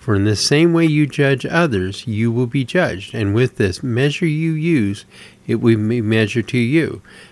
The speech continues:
Again, that's from Matthew seven, one and two. Then come the famous passage where Jesus asks, "How can you say to your brother, 'Let me take the speck out of your eye,'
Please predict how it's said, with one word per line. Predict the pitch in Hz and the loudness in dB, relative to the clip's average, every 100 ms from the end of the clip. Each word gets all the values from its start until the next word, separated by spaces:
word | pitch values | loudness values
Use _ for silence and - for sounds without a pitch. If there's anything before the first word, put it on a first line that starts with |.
| - | -4
Again, | 107 - 151 104 | -2 2 2 2
that's | 101 - | 0 -2
from | 107 98 | -2 0
Matthew | 98 92 - 98 | 0 -2 -4 -6
seven, | - 107 98 98 92 | -2 -2 -2 -2 -4
one | 90 90 | -4 -6
and | 90 | -8
two. | - 131 92 85 _ _ - - - - _ _ _ - | -6 -6 -6 -12 _ _ -20 -20 -20 -20 _ _ _ -8
Then | 107 175 190 135 | 0 2 2 0
come | 135 - 120 | -2 0 2
the | 107 | 0
famous | - 139 175 185 | 0 2 2 0
passage | - 113 98 113 95 | -2 -2 -2 -4 -4
where | 95 | -4
Jesus | 90 123 139 120 - | -2 -4 -4 -6 -6
asks, | 92 82 82 - - - | -6 -6 -8 -16 -20 -20
"How | - 131 156 | -4 -2 0
can | - 180 | -2 0
you | 180 | 0
say | 165 - 131 | 0 0 0
to | 123 - | 0 -2
your | 131 127 | -2 -2
brother, | 110 87 85 85 - - - - | -2 -2 -2 -6 -10 -20 -20 -4
'Let | 104 113 | 0 2
me | 139 | 0
take | 131 135 - | 0 -2 0
the | 120 | -2
speck | - - 185 - | -4 -2 -2 -2
out | - 113 104 | -2 0 0
of | 92 | 0
your | 92 90 - | -2 -2 -2
eye,' | 82 80 90 | -2 -4 -8